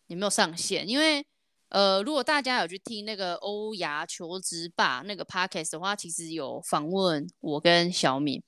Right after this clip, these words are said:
然后里面我有讲到说，就是我跟我的家人关系不好，就这一件事情。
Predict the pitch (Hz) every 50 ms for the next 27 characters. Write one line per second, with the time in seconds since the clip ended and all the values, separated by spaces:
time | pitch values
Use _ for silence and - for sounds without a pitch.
0 | - - - _ _ _ _ - - _ _ _ - 175 185 226 285 311 262 208
1 | 185 196 240 262 269 254 220 180 180 180 180 175 180 - - 170 151 156 185 196
2 | 196 185 - 180 175 185 185 190 185 165 147 147 - 180 180 185 180 165 143 143
3 | 143 143 147 - 175 165 165 160 147 139 139 139 143 - - 165 165 170 165 -
4 | - - 160 151 147 156 _ - - 147 151 - - _ - _ _ _ _ _
5 | _ - - 165 165 175 160 143 156 139 143 - - - - - - -